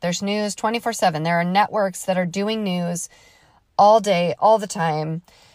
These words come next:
Of course, then we also now have social media we didn't have before. I mean, we just are so bombarded. And, you know, I remember learning about Laci Peterson and Scott Peterson, if you remember that trial in Modesto, California.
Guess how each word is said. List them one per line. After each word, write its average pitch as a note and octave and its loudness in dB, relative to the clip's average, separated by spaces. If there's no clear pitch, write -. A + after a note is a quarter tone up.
Of E3+ -8
course, F#3 0
then F3+ -2
we F3+ 2
also F3+ 2
now E3+ 2
have E3+ -4
social E3+ -4
media G#3+ 0
we G#3+ -2
didn't G3+ -2
have F#3+ -4
before. F#3 0
I F3+ -2
mean, G3+ -4
we A3+ -4
just B3 -6
are F#3+ 2
so G3 0
bombarded. F3+ 0
And, F#3 -4
you G3 -4
know, E3+ 2
I - 0
remember F#3 0
learning G#3+ 0
about E3+ 4
Laci G#3 -2
Peterson A3+ -2
and F#3 -4
Scott G3+ 2
Peterson, G3 -4
if G3 -6
you F#3 -2
remember F3+ 0
that G3 2
trial F3+ 2
in F3 0
Modesto, E3+ -2
California. F3+ -2